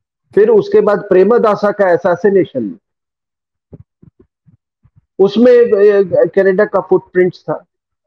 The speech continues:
एक किताब है, आप, मैं, अ, आपके दर्शकों को recommend करूंगा, एक Stuart Bell नाम के एक, अ, अ, Canadian journalist है, बहुत respected। अ, उसने एक किताब लिखी है,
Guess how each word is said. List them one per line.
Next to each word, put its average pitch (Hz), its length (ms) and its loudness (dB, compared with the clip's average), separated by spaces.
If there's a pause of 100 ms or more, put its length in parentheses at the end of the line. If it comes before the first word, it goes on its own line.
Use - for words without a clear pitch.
(200)
एक 202 220 0
किताब 202 380 0
है, 160 340 -2
आप, 135 340 -4
मैं, 147 320 0
अ, 127 600 -2
आपके 135 280 -2
दर्शकों 139 520 -2
को 147 400 0
recommend 135 580 -2
करूंगा, 135 480 0
एक 143 200 -2
Stuart 170 640 0
Bell 147 360 0 (180)
नाम 131 260 -2
के 127 320 0
एक, 127 220 -6
अ, 110 280 -2 (760)
अ, 117 280 -6 (100)
Canadian 151 460 0
journalist 135 580 0
है, 156 80 2
बहुत 139 280 -4
respected। 135 520 -4
अ, - 420 -4
उसने 240 300 0
एक 190 360 -2
किताब 175 420 -2
लिखी 170 300 -2
है, 180 140 0